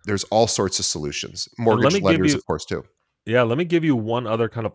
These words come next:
Speaker 2: alternative. A lot of people don't think of this, um, but, um, if you have clients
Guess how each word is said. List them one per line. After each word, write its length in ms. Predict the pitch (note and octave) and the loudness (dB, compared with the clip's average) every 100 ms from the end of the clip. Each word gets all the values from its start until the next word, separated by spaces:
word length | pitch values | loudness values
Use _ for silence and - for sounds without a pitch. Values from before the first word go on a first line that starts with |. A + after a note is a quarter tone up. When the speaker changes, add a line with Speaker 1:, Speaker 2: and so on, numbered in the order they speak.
| _ | _
Speaker 2:
alternative. 920 | G2+ G#2 - - G2+ G#2 A2+ B2 A#2+ | -2 -2 -4 -8 -6 -4 0 0 -2
A 80 | A2+ | -2
lot 140 | G#2+ | 0
of 80 | A#2 | 2
people 160 | C3+ B2+ | 0 -2
don't 180 | A2 G2 | -4 -4
think 240 | B2 C3 | -8 -6
of 120 | C#3 | -4
this, 340 | D3+ E3 - - _ _ _ - | 0 0 -2 -14 _ _ _ -2
um, 240 | G#2+ G#2 - | -2 -2 -6
but, 380 | G#2 A#2 G#2+ - _ _ _ | -2 2 2 -2 _ _ _
um, 400 | A2+ G#2 G2 G2 - _ _ _ _ _ | -6 -4 -4 -6 -14 _ _ _ _ _
if 180 | A#2 G2+ | -6 -4
you 240 | A2 D3+ E3 | -2 0 0
have 400 | C#3+ B2 A2 - | 2 2 0 -4
clients 680 | - - A#2 G2 F#2 - - | -12 -8 -4 -4 -6 -10 -18